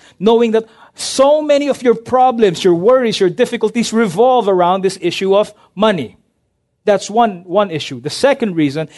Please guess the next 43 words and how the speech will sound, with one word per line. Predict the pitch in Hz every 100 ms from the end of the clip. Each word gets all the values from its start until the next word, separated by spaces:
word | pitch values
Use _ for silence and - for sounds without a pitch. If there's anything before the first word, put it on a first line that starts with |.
| -
is | 175
that | 196
because | 185 208 160
the | 160
Bible | 139 214 254 240 185 127 110 _ _ _ _ _ _ _
talks | 185 170 -
so | - 180
much | 175 165
about | 156 147 143 139
it. | 127
Look | 180
at | 185
the | 160
Gospel | 160 151 - 156 139
of | -
Luke. | 147 175 208 - - _ _
If | - 160
you | 170
read | 180 214
it, | 214
it'll | 214 185
probably | 208 196 -
take | 196 180
you | 175
an | 160
hour | 156 175 208
to | 208
read | 196 196
it | 190
through | - 185 190
tonight. | 160 156 190
If | 190 -
you | 175
do | 147 170
that, | 165 220 - _ -
you | 185 226
would | 233
see | 247 220
that | 214 -
so | - 269 294 302
many | 294 285
of | 277 269
it | 240 -